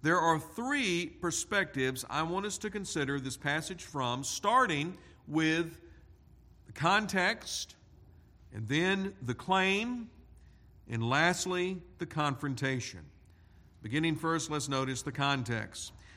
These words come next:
And here we start by reading verse twenty. These words he spoke in the treasury as he taught in the temple. But no one arrested him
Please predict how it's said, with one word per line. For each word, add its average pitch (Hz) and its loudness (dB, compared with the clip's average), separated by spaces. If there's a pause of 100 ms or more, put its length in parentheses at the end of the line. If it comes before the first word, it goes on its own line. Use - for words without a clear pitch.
(140)
And 131 2
here 180 2 (220)
we 156 4
start 151 2 (180)
by 139 4
reading 135 2
verse 135 0 (160)
twenty. 156 0 (1400)
These 156 4
words 202 4
he 233 2
spoke 151 2 (140)
in 160 4
the 170 0
treasury 127 0 (720)
as 135 2
he 165 4
taught 151 0
in 131 2
the 156 -2
temple. 165 0 (1300)
But 127 0
no 156 6
one 220 4
arrested 170 2
him 120 -2